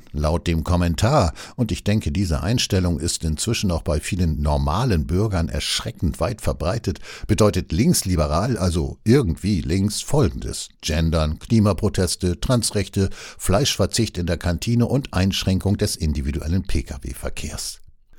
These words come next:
Der Text bekräftigt und illustriert über weite Strecken und mit wenig Einschränkungen genau das, was er entkräften möchte.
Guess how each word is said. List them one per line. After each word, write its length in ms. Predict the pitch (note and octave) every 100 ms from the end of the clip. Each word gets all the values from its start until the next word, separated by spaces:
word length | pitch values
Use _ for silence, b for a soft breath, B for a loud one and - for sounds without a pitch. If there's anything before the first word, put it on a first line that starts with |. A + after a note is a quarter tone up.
| B B B B
Der 120 | C3+
Text 320 | D#3 E3 -
bekräftigt 680 | - - C3+ D#3 - C#3 -
und 220 | G#2+ G#2+
illustriert 640 | A#2 G#2+ - - C#3 C3+ F#2+
über 180 | G2
weite 300 | F#2 A2+ -
Strecken 560 | F2+ - - B2 - A2
und 200 | F2+ -
mit 200 | E2 -
wenig 360 | F2+ G2+ E2 -
Einschränkungen 760 | G2 A2+ - F#2+ - F2+ F2+
genau 400 | E2+ G2+ A2+ D#3
das, 420 | B2 G#2+ A2 -
was 180 | G#2+ -
er 240 | G#2 G#2 F#2
entkräften 640 | D2+ - - D2+ - F2+
möchte. 440 | G2 G#2 - -